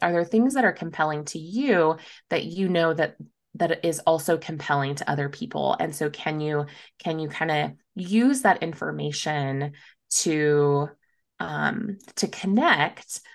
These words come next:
like, right, that connection is what is really important in the building of community.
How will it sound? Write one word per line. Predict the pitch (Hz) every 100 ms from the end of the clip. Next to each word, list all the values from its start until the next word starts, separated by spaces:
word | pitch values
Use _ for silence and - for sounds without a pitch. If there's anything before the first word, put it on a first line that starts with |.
| _
like, | 175 170 180
right, | 170 -
that | 170 -
connection | - 185 202 226 - 175
is | 156 143
what | 151
is | 156 147
really | 147 143
important | 139 139 - - 175 226 269 -
in | 196 196
the | 190
building | 185 185 180
of | 180
community. | - 185 180 185 180 185 190